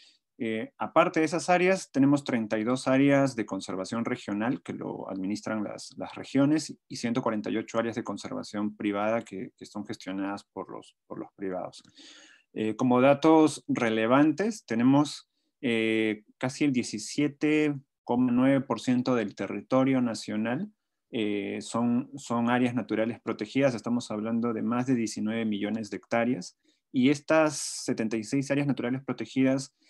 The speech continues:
eh, eh, como dato tenemos que el noventa y seis por ciento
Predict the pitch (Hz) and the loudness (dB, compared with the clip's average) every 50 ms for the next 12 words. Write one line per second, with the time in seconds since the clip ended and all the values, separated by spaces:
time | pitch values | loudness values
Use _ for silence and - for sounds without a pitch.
0 | _ _ _ _ - 127 110 107 104 104 107 104 101 101 101 107 - - _ _ | _ _ _ _ -6 -2 -2 0 0 0 -2 -2 -4 -4 -6 -8 -12 -16 _ _
1 | - 135 120 104 - 113 113 107 107 110 120 127 143 - - 117 120 127 123 - | -6 -4 -4 -4 -2 -2 -2 0 2 2 2 0 0 -2 0 2 2 2 2 0
2 | - 110 104 104 101 101 101 101 98 107 104 104 - - 135 135 - - 131 113 | -2 -2 -2 -2 -2 -2 -4 -4 -4 -6 -6 -4 -2 -2 -2 -2 -2 -2 -4 -4
3 | - - 139 131 127 123 - 135 - - | -2 0 2 4 4 4 2 -2 -6 -6